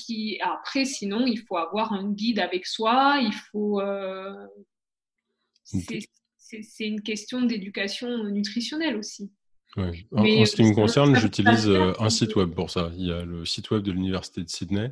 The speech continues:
Speaker 2: Alors, c'est en anglais,
Speaker 1: Oui.
Speaker 2: malheureusement. Euh,
Speaker 1: Ouais.
Speaker 2: mais le site web de l'Université de Sydney qui est très complet là-dessus. Et,
Speaker 1: Mm.
Speaker 2: euh, ils ont un petit moteur de recherche pour rechercher les différents aliments. Donc, quand je
Speaker 1: Oui,
Speaker 2: sais pas
Speaker 1: ça, c'est bien.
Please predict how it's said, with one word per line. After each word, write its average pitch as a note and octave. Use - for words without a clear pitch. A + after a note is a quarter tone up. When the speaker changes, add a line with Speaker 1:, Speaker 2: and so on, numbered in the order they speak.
Speaker 2:
Alors, D#2+
c'est -
en E2+
anglais, E2
Speaker 1:
Oui. F#2+
Speaker 2:
malheureusement. D#2+
Euh, D#2+
Speaker 1:
Ouais. D#2+
Speaker 2:
mais F#2+
le F#2
site -
web A2
de G2+
l'Université F#2
de E2
Sydney G2+
qui -
est -
très G#2
complet G2+
là-dessus. F#2+
Et, F2
Speaker 1:
Mm. -
Speaker 2:
euh, E2
ils E2+
ont F2+
un F2+
petit -
moteur F#2
de D#2+
recherche F#2+
pour F#2
rechercher D#2+
les F2+
différents F2
aliments. E2+
Donc, F2+
quand A2+
je B3
Speaker 1:
Oui, B3+
Speaker 2:
sais G#3+
pas G3
Speaker 1:
ça, A#3+
c'est B3+
bien. C#4